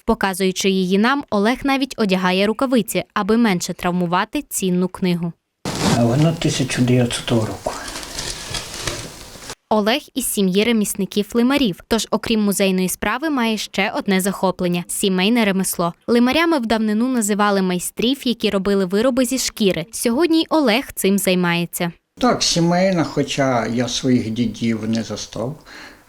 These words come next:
Speaker 2: е, я не бачив, як вони працюють, але воно якось отак от пішло, взяв і почав. Це все ж таки гени. <laughs> Все ж таки в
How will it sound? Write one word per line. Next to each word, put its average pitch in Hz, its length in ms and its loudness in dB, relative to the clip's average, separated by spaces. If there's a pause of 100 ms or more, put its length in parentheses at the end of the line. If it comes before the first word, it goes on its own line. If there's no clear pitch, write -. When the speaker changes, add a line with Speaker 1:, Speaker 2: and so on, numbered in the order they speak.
Speaker 2:
е, 127 400 -2
я 120 200 -4
не 120 300 0
бачив, 101 460 -6
як 98 180 -12
вони 110 160 -8 (160)
працюють, 180 800 -8 (140)
але 151 440 -2
воно 139 360 -2
якось 127 500 -8
отак 117 280 -10 (120)
от - 100 -14 (140)
пішло, 107 640 -10 (140)
взяв 113 320 -8
і 95 60 -12 (120)
почав. - 380 -16 (1600)
Це 170 140 2
все - 220 -4
ж - 140 -6
таки 156 220 -4
гени. 143 380 0 (420)
<laughs> - 640 -4
Все - 180 -4
ж - 120 -4
таки 156 280 0
в 120 160 0